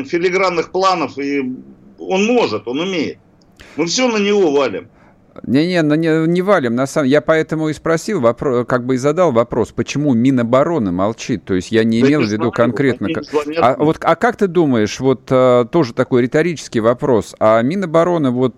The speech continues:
Speaker 2: э, ну, вот в том виде, в котором оно сформировалось, оно готово внутри себя вот выработать такое решение, быстро там и вот начать работать?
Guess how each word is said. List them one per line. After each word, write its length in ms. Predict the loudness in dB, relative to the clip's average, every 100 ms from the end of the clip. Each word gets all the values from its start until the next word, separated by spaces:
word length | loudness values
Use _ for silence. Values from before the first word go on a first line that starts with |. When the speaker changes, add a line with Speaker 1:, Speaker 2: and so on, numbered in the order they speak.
| -2
Speaker 2:
э, 240 | 2 2
ну, 140 | 2 0
вот 120 | -2
в 60 | -2
том 220 | 0 0
виде, 220 | 0 -2
в 60 | -4
котором 380 | -4 0 0
оно 220 | 0 -2 -4
сформировалось, 840 | -4 0 2 2 4 2 0 -2
оно 200 | -4 -2
готово 440 | -2 0 0 2
внутри 340 | 0 -2 -2 -4
себя 460 | -4 -6 0 2
вот 220 | 2 -2
выработать 520 | 0 0 0 -2 -6 -4
такое 380 | -6 0 2
решение, 680 | 2 0 -2 -2 0 0 0
быстро 520 | -2 0 -2 -2 -6
там 340 | -2 -2 -2 0
и 40 |
вот 180 | 0 0
начать 360 | -2 0 -2
работать? 380 | 0 -2 -2 -6